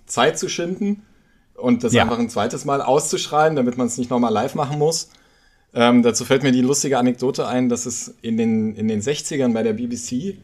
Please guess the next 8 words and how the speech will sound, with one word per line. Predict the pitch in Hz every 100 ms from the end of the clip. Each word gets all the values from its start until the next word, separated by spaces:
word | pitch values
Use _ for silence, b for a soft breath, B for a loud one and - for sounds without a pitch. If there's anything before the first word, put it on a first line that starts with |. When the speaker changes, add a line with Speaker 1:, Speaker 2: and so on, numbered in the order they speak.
| b b b b b _
Speaker 1:
gab's | 101 117
schon | - 139
relativ | 113 123 156 139 -
große, | - - 143 170 147
sehr | 117 131
publikumswirksame, | 123 165 147 147 - - 127 123 139 143 127 123
erfolgreiche | 113 113 110 127 127 120 120 117 107 -
Serien. | - 110 120 123 104 95